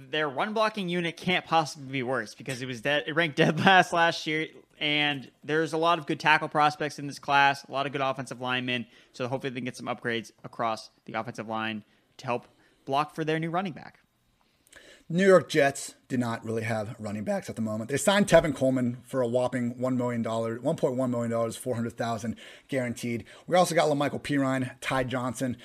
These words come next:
Speaker 2: There's enough there in the sense that we've seen these guys play professional football, and if you look at kind of the Dolphins from last year, you could see a scenario where they don't draft someone because they have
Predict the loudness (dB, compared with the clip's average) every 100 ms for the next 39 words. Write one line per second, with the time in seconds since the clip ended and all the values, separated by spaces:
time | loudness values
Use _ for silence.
0 | -18 -20 _ _ _ _ 0 4 8 10
1 | 10 8 4 2 4 4 4 2 0 2
2 | 2 2 2 2 0 -2 -2 0 0 0
3 | 0 0 0 -2 -4 -2 -2 -2 -4 -4
4 | -2 2 4 4 2 -2 -2 0 0 0
5 | 0 -2 -2 0 2 2 0 -4 -4 -2
6 | -2 -4 -4 -4 -4 -4 -6 -4 -2 -2
7 | -4 -2 -2 -2 -2 -4 -4 -6 -10 -8
8 | -8 -8 -6 -6 -4 -4 -6 -6 -6 -2
9 | -2